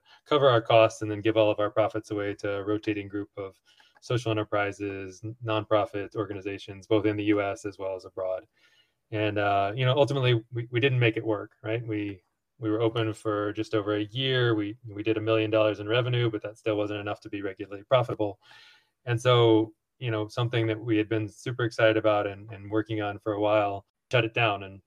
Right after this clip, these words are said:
and obviously that was quite painful, but I still believed in some of the ideas and theory of what we tried to do. And so that's where I wrote this article,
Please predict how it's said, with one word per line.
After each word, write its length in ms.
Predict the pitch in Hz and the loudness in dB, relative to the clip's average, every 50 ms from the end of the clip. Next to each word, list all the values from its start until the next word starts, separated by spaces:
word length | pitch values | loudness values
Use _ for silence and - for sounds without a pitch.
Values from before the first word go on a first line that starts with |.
| _ | _
and 180 | 110 95 101 104 113 | -20 -18 -16 -12 -12
obviously 260 | 107 - 110 104 - | -8 -6 -6 -6 -6
that 100 | 101 101 | -8 -8
was 120 | 104 101 - | -8 -8 -8
quite 200 | - 98 104 - | -8 -8 -8 -8
painful, 420 | 107 104 104 104 - - 101 101 | -8 -8 -8 -8 -8 -8 -8 -4
but 180 | 98 104 110 - - - _ _ _ _ _ _ - | -4 -4 -4 -4 -8 -16 _ _ _ _ _ _ -4
I 40 | 113 | -4
still 460 | 110 - 156 151 147 139 120 117 - - _ _ _ _ _ _ 135 113 | 0 4 6 6 6 6 4 2 -4 -10 _ _ _ _ _ _ -10 -6
believed 400 | 127 123 127 135 135 131 117 127 | -2 -2 0 0 -2 -2 -2 -2
in 220 | 117 110 110 107 | -2 -4 -4 -4
some 180 | - 127 117 113 | -4 -2 -2 0
of 200 | 113 110 98 98 | 0 -2 -2 -2
the 320 | 107 104 101 104 101 95 92 - _ _ _ - | -4 -2 -2 -4 -6 -8 -12 -18 _ _ _ -12
ideas 640 | 107 107 110 113 120 120 120 117 110 104 - - - | -10 -6 -2 0 2 2 2 2 0 -2 -4 -10 -18
and 200 | 131 110 101 95 | -16 -16 -16 -8
theory 360 | - 120 120 120 120 117 113 107 | -4 -2 0 2 2 2 2 2
of 80 | 104 | 0
what 140 | 107 107 117 | -2 -6 -6
we 120 | 110 104 - _ | -6 -8 -8 _
tried 220 | - - 107 104 104 | -4 -2 -2 -2 -2
to 80 | 104 | -4
do. 280 | 98 107 107 101 101 101 | -6 -6 -6 -6 -6 -8
And 120 | 95 98 | -12 -14
so 300 | - - 104 101 98 - _ _ _ | -12 -10 -10 -10 -10 -12 _ _ _
that's 220 | 123 123 117 123 | -2 -2 0 0
where 80 | 131 123 | 2 4
I 80 | 113 | 6
wrote 220 | 113 117 117 113 113 | 6 6 4 2 2
this 140 | 110 - 107 | 0 -2 -2
article, 500 | 107 104 107 - - 110 104 98 - | -2 -2 -2 -2 -2 -2 -2 -4 -6